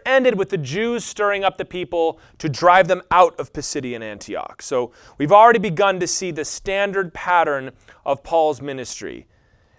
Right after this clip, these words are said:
And that will continue today as we see him minister in the region of Galatia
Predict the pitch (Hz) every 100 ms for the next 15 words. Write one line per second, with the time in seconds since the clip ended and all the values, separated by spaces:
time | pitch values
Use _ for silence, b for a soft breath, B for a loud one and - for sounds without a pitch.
0 | - 131 135 135 147 131 160 151 139 143
1 | 160 135 120 147 143 165 147 139 151 160
2 | - 165 160 143 131 131 160 147 165 127
3 | 127 123 143 143 208 - 143 117 135